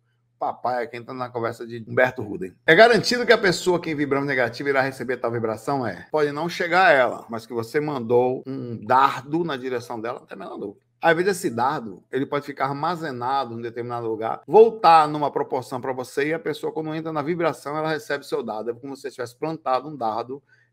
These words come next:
e, e você, aí você, vê, vê que coisa.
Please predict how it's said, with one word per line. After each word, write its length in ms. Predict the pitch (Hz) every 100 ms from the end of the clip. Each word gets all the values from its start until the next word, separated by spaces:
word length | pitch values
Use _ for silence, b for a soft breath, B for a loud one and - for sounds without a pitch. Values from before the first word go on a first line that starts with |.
| _
e, 200 | 131 139 - -
e 60 |
você, 420 | 147 170 - 170 165
aí 140 | 160
você, 340 | 147 151 165 -
vê, 260 | 175 156 - _ _
vê 140 | 147
que 100 | 185
coisa. 260 | - 90